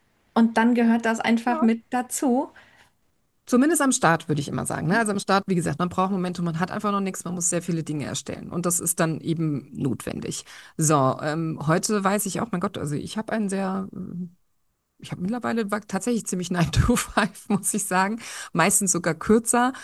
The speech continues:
Speaker 2: weil ich eben Systeme aufgestellt habe, die eben automatisiert verkaufen beispielsweise.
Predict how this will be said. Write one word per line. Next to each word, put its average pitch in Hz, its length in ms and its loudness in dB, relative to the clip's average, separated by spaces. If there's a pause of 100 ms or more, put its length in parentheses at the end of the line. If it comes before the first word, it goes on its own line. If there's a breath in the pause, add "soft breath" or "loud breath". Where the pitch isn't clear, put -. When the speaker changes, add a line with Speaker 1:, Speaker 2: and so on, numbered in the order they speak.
(220 loud breath)
Speaker 2:
weil 190 160 0
ich 185 100 -2
eben 196 300 0
Systeme 208 640 -2 (120)
aufgestellt 190 600 0
habe, 202 520 0
die 180 380 -4
eben 170 280 -2
automatisiert 151 580 -8
verkaufen 220 500 -6
beispielsweise. 175 840 -4